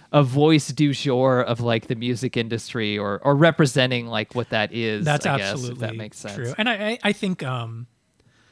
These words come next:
Speaker 2: you know, to get back to the, the controversial point, I think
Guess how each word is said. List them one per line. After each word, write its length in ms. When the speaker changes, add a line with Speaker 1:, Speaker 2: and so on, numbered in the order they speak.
Speaker 2:
you 140
know, 500
to 100
get 240
back 360
to 420
the, 320
the 320
controversial 560
point, 220
I 40
think 240